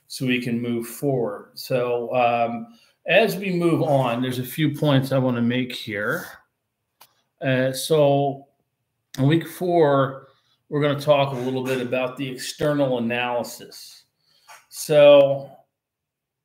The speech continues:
what industry are you entering? Is it toys? Is it entertainment? Is it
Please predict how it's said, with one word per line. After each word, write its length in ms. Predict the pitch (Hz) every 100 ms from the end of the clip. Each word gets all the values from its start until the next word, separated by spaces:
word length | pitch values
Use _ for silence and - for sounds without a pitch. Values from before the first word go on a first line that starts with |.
| _ _ _ -
what 280 | 151 220 185
industry 1000 | 196 170 - - 131 117 117 117 120 - 127
are 80 | 120
you 200 | 123 120
entering? 520 | 120 120 104 82 80 _ _ _ _ _ _ -
Is 140 | 113
it 180 | 123 120
toys? 640 | 160 147 123 104 101 95
Is 140 | 117 113
it 120 | 123
entertainment? 880 | 123 117 - 143 135 117 101 98 101
Is 240 | 107 104
it 360 | 107 107 107